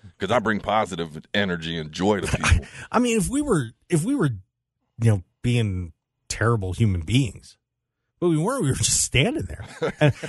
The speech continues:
Speaker 2: and we weren't even near the booth. We were kinda back away. It was weird, but
Speaker 1: Yeah, yeah.
Speaker 2: well, you, you got over your disrespecting and got results.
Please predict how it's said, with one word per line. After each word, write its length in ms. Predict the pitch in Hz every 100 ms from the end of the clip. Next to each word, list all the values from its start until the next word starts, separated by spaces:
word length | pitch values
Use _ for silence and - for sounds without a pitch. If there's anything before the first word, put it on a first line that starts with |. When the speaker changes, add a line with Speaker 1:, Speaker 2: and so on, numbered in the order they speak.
| 196
Speaker 2:
and 140 | 214
we 40 | 240
weren't 220 | 285 339
even 180 | 302 240
near 180 | 233
the 80 | 214
booth. 340 | 208 285 311 170
We 80 |
were 80 | 202
kinda 220 | - 185
back 320 | 120 101 131 -
away. 240 | 107 139
It 40 |
was 140 | 120 98
weird, 280 | 82 80 -
but 160 | 92 90 _
Speaker 1:
Yeah, 60 | 92
yeah. 300 | 82 78 78 78
Speaker 2:
well, 180 | 160 156
you, 260 | 175 262 247 _ _
you 180 | 196 285
got 280 | 277 208 151
over 300 | 160 170 143
your 260 | 120 123 123
disrespecting 880 | - 117 - 101 - - 101 107
and 100 | 92
got 220 | 85 92 90
results. 480 | 85 87 80 -